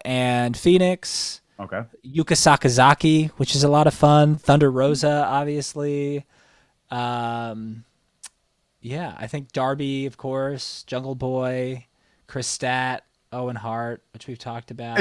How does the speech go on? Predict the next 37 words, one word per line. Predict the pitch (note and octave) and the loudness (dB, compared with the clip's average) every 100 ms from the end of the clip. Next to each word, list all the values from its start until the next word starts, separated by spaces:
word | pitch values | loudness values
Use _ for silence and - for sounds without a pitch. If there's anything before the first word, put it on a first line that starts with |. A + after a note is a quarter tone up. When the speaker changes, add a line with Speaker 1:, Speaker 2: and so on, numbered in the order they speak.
| A#2 | -2
Speaker 2:
It, | A#3 | 0
it | |
should | - E4+ | 4 6
be | F4 | 8
a | C#4+ | 6
good | F#3+ F3 F3 D#3 - | 6 6 6 4 0
lineup, | C3 B2 G#2 E2 - - | 0 0 0 -4 -8 -2
a-, | |
and | B2+ B2 B2 C3 | 4 6 6 4
it | C3 | 4
Speaker 1:
I'm | D#3+ F3 | 6 6
Speaker 2:
seems | D3+ | 8
Speaker 1:
sure | F#3+ | 8
Speaker 2:
pretty | F#3 C#3 | 8 8
Speaker 1:
Sting. | - E3 E3 E3+ | 8 8 8 4
We | D3+ | 4
saw | - F#3 | 6 6
Adam | C3 D#3 D3 | 6 2 2
Cole | - C#3+ D3 D3 B2 | 6 10 10 10 8
in | C3+ | 4
Speaker 2:
Sting. | C3+ | 4
Speaker 1:
the, | C#3 C3+ C3+ C3 - | 4 4 4 2 0
in | B2+ | -2
the | |
promo. | B2 C#3 C3+ C#3 C#3 C#3 - _ - | 2 4 6 6 4 4 0 _ -2
He | C3+ | 2
was | C#3 | 4
swinging | - C#3+ C#3 | 4 4 4
the | |
bat | A#2 A#2 B2+ - _ _ - _ _ _ - | 4 4 4 2 _ _ -20 _ _ _ 4
in | F3 | 10
the | F3+ | 12
Speaker 2:
Really, | D4 | 12
the | E4 | 10
Speaker 1:
home | A#3+ | 10
run | |
Speaker 2:
most | G3+ | 10